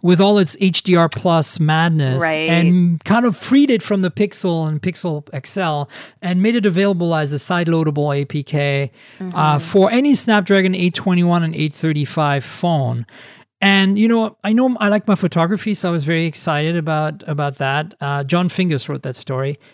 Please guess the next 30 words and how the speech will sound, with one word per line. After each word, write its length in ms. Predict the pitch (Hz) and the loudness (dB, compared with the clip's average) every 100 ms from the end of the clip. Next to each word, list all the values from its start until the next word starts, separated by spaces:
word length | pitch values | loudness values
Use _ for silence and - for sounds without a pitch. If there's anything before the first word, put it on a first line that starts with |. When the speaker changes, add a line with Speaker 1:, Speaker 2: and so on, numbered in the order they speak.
| _ - _ _ - | _ -20 _ _ -4
Speaker 2:
John 300 | 175 175 170 | 0 2 2
Speaker 1:
Um, 60 | |
Speaker 2:
Fingus 260 | 190 202 202 | 0 0 0
Speaker 1:
have 120 | 214 | 2
Speaker 2:
writes 120 | 220 | 6
Speaker 1:
you 60 | 311 | 4
Speaker 2:
every 260 | 175 170 175 | 2 -4 -8
story. 480 | - 160 156 156 156 | -8 -6 -4 -6 -4
Speaker 1:
I 140 | 170 | 0
know, 160 | 175 165 | 0 0
John. 340 | 185 196 208 | 2 2 0
It's, 240 | 185 190 - | -2 -4 0
that 200 | 196 220 | 0 4
was 140 | 233 175 | 4 4
the 80 | 294 | 4
case 260 | 214 185 208 | 4 2 2
when 120 | 170 | 2
I 120 | 170 | 4
worked 300 | 165 147 - | 4 2 0
there 180 | 139 127 | -2 -2
too. 400 | - 147 123 117 | -2 -2 -2 -2
Uh, 240 | - 135 131 | -2 -2 -2
John 480 | 135 175 180 185 170 | 0 2 2 2 0
would 180 | 156 147 | -4 -2
write 300 | 165 160 151 | 2 2 0
five 260 | - 165 | -2 -2
hundred 240 | - 180 170 | 0 0 -2
stories 400 | - 185 185 175 | -2 0 0 0
a 20 | |
day. 420 | 165 151 147 196 | -2 -2 -2 -6